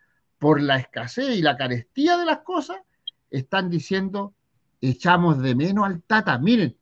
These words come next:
gente que nosotros sabemos que es de, del otro lado. Dice, "Falta la mano dura del Tata",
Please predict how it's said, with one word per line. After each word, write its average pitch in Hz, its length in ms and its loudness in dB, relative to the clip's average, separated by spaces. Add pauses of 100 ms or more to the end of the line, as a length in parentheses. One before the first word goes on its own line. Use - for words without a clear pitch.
(120)
gente 269 500 2
que 233 120 -2
nosotros 262 520 0
sabemos 294 580 2
que 330 180 2
es - 180 0
de, - 160 -4 (260)
del 202 300 6
otro 302 360 6
lado. 359 380 4 (320)
Dice, 180 420 0
"Falta 269 560 4
la 202 160 6
mano 254 400 6
dura 254 400 4
del 208 280 0
Tata", 160 560 6